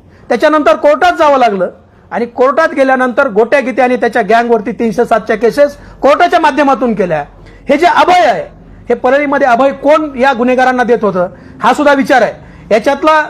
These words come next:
सहदेव सातबाई सुद्धा वंजारीच आहे, याच्यामधला नेहरकर सुद्धा वंजारी आहे. अरे, नाथरा गावामध्ये राहणारा प्रकाश मुंडे हा तुमच्या विरोधामध्ये ग्रामपंचायतचा सदस्य होतो, तुम्ही त्याच्यावरती खोट्या केसेस करता, त्याला उचलून नेता, त्याला मारहाण करता.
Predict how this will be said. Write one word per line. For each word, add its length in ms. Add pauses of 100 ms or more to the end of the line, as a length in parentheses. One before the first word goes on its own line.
सहदेव 280
सातबाई 360
सुद्धा 200
वंजारीच 440
आहे, 80 (1080)
याच्यामधला 480
नेहरकर 360
सुद्धा 260
वंजारी 280
आहे. 100 (420)
अरे, 120
नाथरा 420
गावामध्ये 440
राहणारा 320
प्रकाश 400
मुंडे 380 (340)
हा 60
तुमच्या 320
विरोधामध्ये 540
ग्रामपंचायतचा 640
सदस्य 360
होतो, 400 (260)
तुम्ही 180
त्याच्यावरती 420
खोट्या 220
केसेस 320
करता, 380 (260)
त्याला 140
उचलून 420
नेता, 280
त्याला 200
मारहाण 400
करता. 400